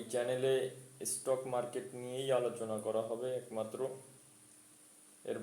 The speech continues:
বাইরে কোনো বিষয় নিয়ে আলোচনা করার ইচ্ছা আমার এই চ্যানেলের মধ্যে নাই। দেখেন, আমি আপনাদের বলতেছি যে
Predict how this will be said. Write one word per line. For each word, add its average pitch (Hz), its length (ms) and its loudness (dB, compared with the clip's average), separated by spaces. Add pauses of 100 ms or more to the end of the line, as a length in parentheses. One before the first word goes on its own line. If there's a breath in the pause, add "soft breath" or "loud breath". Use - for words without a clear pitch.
বাইরে 131 300 8 (120)
কোনো 131 160 2
বিষয় 127 440 0
নিয়ে 127 220 2
আলোচনা 117 380 0 (100)
করার 107 240 4 (180)
ইচ্ছা - 300 -8
আমার 101 260 0
এই 95 120 -4
চ্যানেলের 101 420 -2
মধ্যে 98 240 -10 (100)
নাই। 107 120 -8 (2000)
দেখেন, 139 360 8 (2250)
আমি 135 160 2 (140)
আপনাদের 135 360 4 (120)
বলতেছি 117 520 2 (760)
যে 110 80 0